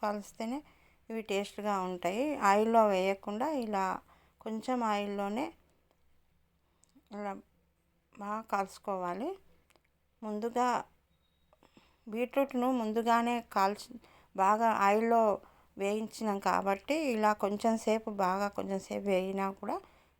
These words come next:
చాలా రుచిగా ఉంటుంది. ఒక ఉల్లిగడ్డలు కొంచెం వేగితే సరిపోతుంది కాబట్టి చాలా టేస్ట్గా ఉన్నవి. ఇలా అన్నీ ఇలానే ఒత్తుకొని ఈ బ్రెడ్లో ఇలా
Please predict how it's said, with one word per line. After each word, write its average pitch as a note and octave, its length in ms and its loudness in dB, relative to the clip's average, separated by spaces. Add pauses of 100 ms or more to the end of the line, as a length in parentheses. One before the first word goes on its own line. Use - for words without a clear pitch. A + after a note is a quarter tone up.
చాలా G#3 300 0 (100)
రుచిగా G3+ 340 -2 (140)
ఉంటుంది. F#3+ 500 -6 (120)
ఒక - 220 -4
ఉల్లిగడ్డలు G3+ 560 -2
కొంచెం F#3+ 320 -6 (600)
వేగితే G3 320 -6 (100)
సరిపోతుంది F3+ 600 -4 (100)
కాబట్టి F3 420 -4 (1200)
చాలా G3+ 260 -6 (100)
టేస్ట్గా G3 400 -4 (140)
ఉన్నవి. F3+ 340 -4 (1160)
ఇలా G#3 220 -2 (400)
అన్నీ A3 240 -2 (100)
ఇలానే G#3 320 2 (100)
ఒత్తుకొని G#3 520 -6 (1900)
ఈ G#3+ 180 -6
బ్రెడ్లో G#3 440 0 (960)
ఇలా G3+ 180 -2